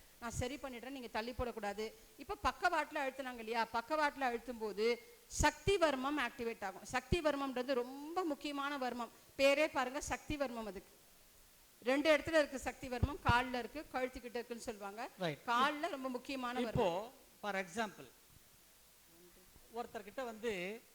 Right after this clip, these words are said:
Speaker 2: ஒரு வர்மா டாக்டர் கிட்ட வந்தாங்கன்னா, இது இப்படிதான். ஒரு பேஷண்ட் வராங்க, வந்தாங்கன்னா, ஒரு லேடி பேஷண்ட் வராங்கன்னா, "சார், எனக்கு வந்து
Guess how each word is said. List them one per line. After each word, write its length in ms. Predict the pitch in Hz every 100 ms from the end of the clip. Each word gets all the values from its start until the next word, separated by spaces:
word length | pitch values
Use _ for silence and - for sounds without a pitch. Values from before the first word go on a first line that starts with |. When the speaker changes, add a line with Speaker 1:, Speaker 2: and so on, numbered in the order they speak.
| - - - - - - - - - - - -
Speaker 2:
ஒரு 160 | 214 202
வர்மா 320 | 202 240 285
டாக்டர் 380 | 262 220 214 208
கிட்ட 140 | 180 190
வந்தாங்கன்னா, 480 | 190 202 175 175 233
இது 120 | 196
இப்படிதான். 320 | 175 185 - -
ஒரு 160 | 190 -
பேஷண்ட் 400 | 226 226 233 190
வராங்க, 340 | 175 185 165 147 - -
வந்தாங்கன்னா, 540 | 202 214 180 165 196 226 - - - - - 202
ஒரு 140 | 196
லேடி 320 | 202 269 302
பேஷண்ட் 380 | 220 226 202 190
வராங்கன்னா, 480 | 180 185 175 160 202 233 - - - - -
"சார், 200 | 233 220
எனக்கு 260 | 196 180
வந்து 260 | 190 196